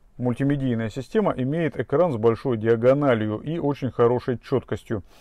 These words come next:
Она поддерживает Android Auto и CarPlay, так что сюда вы можете прицепить телефон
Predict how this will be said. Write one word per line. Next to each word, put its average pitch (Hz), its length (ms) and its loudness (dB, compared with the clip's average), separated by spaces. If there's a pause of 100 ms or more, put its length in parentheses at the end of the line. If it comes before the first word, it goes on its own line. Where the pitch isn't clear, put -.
(360)
Она 135 280 4
поддерживает 113 800 2
Android 127 600 0
Auto 120 380 2
и 120 180 -4
CarPlay, 139 540 0
так 165 200 0
что 120 160 -6
сюда 120 340 4
вы 110 100 0
можете 107 360 -4
прицепить 117 600 -6
телефон 123 580 -2